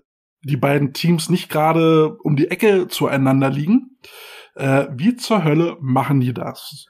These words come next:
So, und jetzt habe ich die Woche eine Antwort von den Raccoons gekriegt.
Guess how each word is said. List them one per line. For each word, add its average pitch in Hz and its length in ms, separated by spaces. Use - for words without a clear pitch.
So, 143 300
und 107 140
jetzt - 200
habe 143 140
ich - 100
die 151 240
Woche 247 320
eine 175 380
Antwort 226 460
von 165 140
den 143 140
Raccoons 156 520
gekriegt. - 540